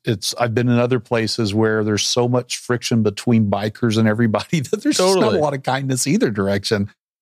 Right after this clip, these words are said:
Speaker 1: And just the other day, uh, we were walking on the Razorback Greenway and this kid was coming down the other side and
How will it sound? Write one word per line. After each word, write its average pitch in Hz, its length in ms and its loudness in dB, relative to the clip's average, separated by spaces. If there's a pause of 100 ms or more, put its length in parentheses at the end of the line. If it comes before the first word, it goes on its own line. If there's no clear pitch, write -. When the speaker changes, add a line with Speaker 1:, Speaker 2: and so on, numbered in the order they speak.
(180)
Speaker 1:
And 127 600 0
just 156 300 -2
the 147 120 4
other 143 220 0
day, 123 560 0 (120)
uh, 113 340 0
we 117 220 2
were 110 260 2
walking 117 380 -4
on 120 60 0
the 110 80 0
Razorback 113 480 0
Greenway 117 400 2
and 107 80 -2
this 101 120 -6
kid 123 220 -10
was 117 100 -4
coming 120 280 -2
down 110 200 0
the 110 120 0
other 113 200 2
side 117 480 0
and 98 200 -8